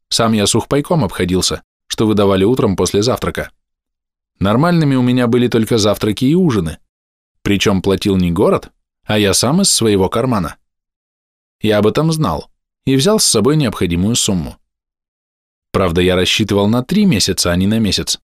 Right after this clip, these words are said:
Некоторые, кто попадал уже не случайно в ту же ситуацию, что и я, получали питание от муниципалитета, но его потом нужно будет отработать. Так что если дали два месяца, после них еще две недели сверхработать приходилось.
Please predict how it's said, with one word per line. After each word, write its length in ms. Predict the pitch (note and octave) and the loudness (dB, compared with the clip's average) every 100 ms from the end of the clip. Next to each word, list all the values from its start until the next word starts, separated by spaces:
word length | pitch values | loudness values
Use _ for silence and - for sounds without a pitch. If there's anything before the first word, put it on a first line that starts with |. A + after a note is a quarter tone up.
| _ _ _ _ - | _ _ _ _ -2
Некоторые, 540 | F3 A3+ D#3 F#2 E2+ | -2 0 -2 0 0
кто 180 | - G2+ | 0 -2
попадал 400 | G2 G#2+ G#2+ G#2+ | 0 0 2 2
уже 180 | G2+ G#2+ | 2 2
не 120 | G#2 | 0
случайно 500 | - C3+ D3+ A#2+ F2 | 0 0 0 0 0
в 40 | - | 0
ту 80 | |
же 100 | G2 | 0
ситуацию, 560 | F#2+ F#2+ G2 F#2 - F#2 | 0 0 0 0 0 -2
что 160 | - A2+ | 0 0
и 140 | A#2+ | 2
я, 180 | E2+ - _ _ _ _ | -2 -4 _ _ _ _
получали 460 | - B2 C#3+ A3 G3+ | -2 0 2 2 2
питание 420 | C#3 A#2+ C3 C#3+ | 0 0 0 -2
от 100 | C3+ | -2
муниципалитета, 960 | C3 B2+ B2 C3+ D#3+ E3+ - F#2+ C#2 - _ _ _ _ _ _ | 0 0 0 -2 0 0 -2 -4 -6 -10 _ _ _ _ _ _
но 100 | F#2+ | -2
его 260 | F#2+ F#2+ F#2 | 2 2 0
потом 300 | F#2 F#2+ F#2+ | 0 0 0
нужно 240 | F#2 G2+ | 0 0
будет 240 | G2+ G#2+ | 0 -2
отработать. 560 | - E3 D3+ G2+ E2+ - _ _ _ _ _ - | -2 -2 -2 -2 -6 -10 _ _ _ _ _ -6
Так 180 | F2+ | -4
что 140 | - G2 | -2 0
если 320 | G2 F#2+ G2+ | 0 0 0
дали 220 | F#2+ F#2+ | 0 0
два 220 | G2 F3+ | 0 2
месяца, 480 | G#3 G#2+ - - - - _ _ | 2 0 -4 -6 -8 -12 _ _
после 260 | A2+ A#2+ B2 | -2 0 0
них 220 | C#3+ A#2+ | 0 0
еще 300 | B2 B2+ B2+ | 0 2 0
две 160 | A2 | 2
недели 320 | A2 A2 C#3 B2 | 2 2 2 2
сверхработать 760 | A#2 G#2 - F2+ E2+ E2 - | 2 0 0 -2 0 -4 -6
приходилось. 600 | F2+ - F#2 E2+ C2+ - | -6 -4 -2 -2 -4 -8